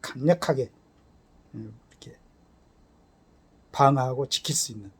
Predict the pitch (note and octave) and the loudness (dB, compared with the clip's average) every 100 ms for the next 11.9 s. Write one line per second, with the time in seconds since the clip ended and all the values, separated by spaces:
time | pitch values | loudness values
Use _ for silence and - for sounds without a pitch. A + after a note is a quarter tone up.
0 | _ _ _ _ _ _ - C#4+ E4+ D#4+ | _ _ _ _ _ _ -6 4 8 8
1 | A3 - - _ - D#3 F#3 A3+ G#3 D3+ | 6 4 -16 _ -2 8 12 12 10 6
2 | E3+ A3+ F#3+ E3 B3 A#3+ - G#3 F#3 D3 | 6 8 10 12 10 10 4 2 2 2
3 | C#3 F#3+ D#4 D#4 A#3 - - A3+ - F3 | 2 4 4 4 2 -4 -4 4 6 6
4 | D#3 - - - E3 D3 C#3+ C#3+ - C#3 | 4 -6 -12 -8 -6 -4 -2 -2 -2 -6
5 | C#3 C#3+ D#3+ D3+ B2 A2 A2+ G#2+ - - | -6 -6 -2 -2 -4 -8 -10 -10 -10 -12
6 | F#2+ - - _ _ - _ _ _ - | -16 -20 -20 _ _ -20 _ _ _ -14
7 | G#2 A#2+ A#2+ - D3+ C3 A2+ - - - | -6 -2 0 2 0 0 -6 -12 -20 -20
8 | - - - A2+ - G3+ G3 E3 B2 B2+ | -20 -18 -10 -6 2 4 6 4 2 -2
9 | A2 _ _ - - B2+ - D3 F3+ E3+ | -6 _ _ -18 -14 -6 2 6 8 8
10 | C#3+ C3+ B2 F#2 - _ _ _ _ _ | 6 4 0 -12 -18 _ _ _ _ _
11 | - - - C#3+ C3 B2 A2 C3 | -16 4 6 6 6 -2 -2 -8